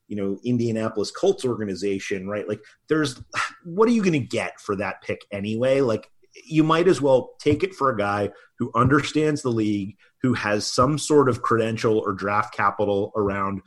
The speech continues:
where they were originally drafted. And right, if it works out, great. And if it doesn't, no big deal, because the player you were gonna pick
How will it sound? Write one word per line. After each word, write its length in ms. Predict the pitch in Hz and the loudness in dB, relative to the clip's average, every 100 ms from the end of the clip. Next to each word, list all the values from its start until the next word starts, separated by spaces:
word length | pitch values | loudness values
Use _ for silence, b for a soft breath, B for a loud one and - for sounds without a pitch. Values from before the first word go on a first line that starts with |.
| b - | b -4
where 220 | 104 113 | 2 4
they 120 | 110 | 4
were 220 | 107 101 101 | 2 2 2
originally 440 | 160 160 113 104 | 4 2 0 -4
drafted. 600 | 95 90 87 - 98 95 B B B - | -4 -4 -6 -4 -6 -6 B B B -6
And 120 | 156 | 0
right, 160 | 175 120 | 2 2
if 80 | 120 | 0
it 100 | 131 | 0
works 240 | 151 - | 0 0
out, 220 | 170 170 | 0 0
great. 340 | 107 120 117 - b b | 2 2 0 -4 b b
And 120 | 120 117 | -4 -2
if 80 | |
it 100 | 113 | -2
doesn't, 420 | 104 104 101 107 - _ _ - | 0 0 0 -4 -6 _ _ 0
no 140 | 123 180 | 2 4
big 160 | 196 | 2
deal, 300 | 147 240 131 | 4 4 4
because 240 | 147 135 120 | 2 0 0
the 60 | |
player 280 | 117 131 175 | 2 4 4
you 180 | 175 147 | 6 4
were 80 | 139 | 4
gonna 140 | 113 | 0
pick 400 | - 113 135 | -2 2 2